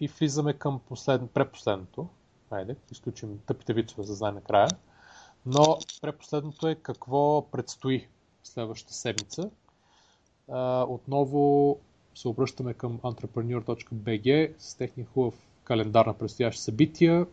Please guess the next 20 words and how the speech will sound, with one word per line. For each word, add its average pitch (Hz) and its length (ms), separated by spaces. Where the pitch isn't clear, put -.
На 135 240
пети 151 360
март - 640
има, 156 500
а, 123 540
така - 220
доста 127 400
интересно 120 760
<clears throat> - 640
събитие, 143 480
наречено 131 420
Аз 135 280
инженерът 113 840
в 139 140
Интерекспо 127 580
център, 180 500
девет 120 240
и - 40
половина 123 240
сутринта, 147 540